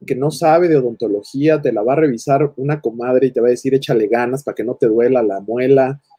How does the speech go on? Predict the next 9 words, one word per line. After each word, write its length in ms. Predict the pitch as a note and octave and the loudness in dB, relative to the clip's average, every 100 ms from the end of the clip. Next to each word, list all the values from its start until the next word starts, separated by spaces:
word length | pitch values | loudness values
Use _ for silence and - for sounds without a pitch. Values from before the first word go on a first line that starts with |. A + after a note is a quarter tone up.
| _ _ | _ _
este, 440 | A2+ G#2+ A#2+ G#2+ - | -8 0 4 4 2
o 60 | |
sea, 300 | A#2 C3+ A#2+ - _ _ _ | 2 2 2 -2 _ _ _
o 140 | A#2 A2+ | 2 4
vas 260 | D3+ C#4+ | 4 2
con 160 | - D3+ | 0 0
un 100 | C3+ | 2
odontólogo. 540 | B2 A2 G#2+ F#2+ F2+ | 0 0 -2 -2 -2
Entonces, 480 | F#2+ C#3 D3 D#3+ - | -4 -2 -2 -2 -6